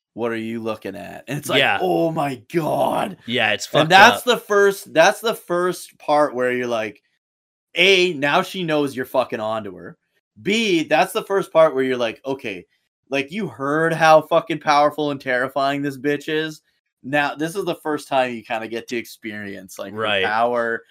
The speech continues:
Speaker 2: And
Speaker 1: her
Speaker 2: I think this is the,
Speaker 1: intimidation."
Speaker 2: I think this is the first time you see her physically, too.
Speaker 1: I think it is. I think you're right.
Speaker 2: 'Cause you don't really see her at all until
Speaker 1: Yeah.
Speaker 2: late,
Speaker 1: It
Speaker 2: late in the game.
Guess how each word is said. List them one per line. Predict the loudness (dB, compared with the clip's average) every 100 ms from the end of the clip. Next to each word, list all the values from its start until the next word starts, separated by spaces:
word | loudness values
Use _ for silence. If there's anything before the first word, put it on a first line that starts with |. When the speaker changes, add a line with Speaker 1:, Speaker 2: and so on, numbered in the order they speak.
| _ -4
Speaker 2:
And | 0
Speaker 1:
her | 0
Speaker 2:
I |
think | 0 0
this | -2 -2
is | -2
the, | -2
Speaker 1:
intimidation." | -2 -4 -4 -4 -4 -8
Speaker 2:
I | -4
think | -4
this | -4
is | -6
the | -6
first | -2 -2 -2
time | -2
you | -2
see | -4 -4 -4
her | -6
physically, | -6 -6 -4 -8 -12 -10
too. | -8 -6 -6 -2
Speaker 1:
I | 0
think | 2 0 0
it | 2
is. | 2 0 -4 -10
I | -8
think | -8 -8
you're | -8
right. | -4 -4 -6 -12 _
Speaker 2:
'Cause | -10 -4
you | 0
don't | 0 0
really | -2 2 2 2
see | -2 -2 -2
her | -2 -4 -4 -6
at |
all | -6 -4 -4 -6
until | -8 -6 -4 -4
Speaker 1:
Yeah. | -2 -2 0 0
Speaker 2:
late, | -2 -4 -8
Speaker 1:
It | -14 -12
Speaker 2:
late | -6 -2 0 -2
in | -6 -12
the | -8
game. | -6 -6 -8